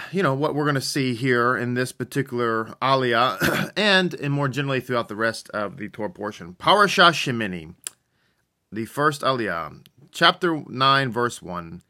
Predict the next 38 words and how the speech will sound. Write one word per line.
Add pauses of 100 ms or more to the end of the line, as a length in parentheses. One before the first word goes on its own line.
(400)
It
was
on
the
eighth
day,
Moshe
summoned
Aaron
and
his
sons
and
the
elders
of
Israel,
and
he
said
to
Aaron,
"Take
for
yourself
a
young
bull
for
a
sin
offering
and
a
ram
for
elevation
offering,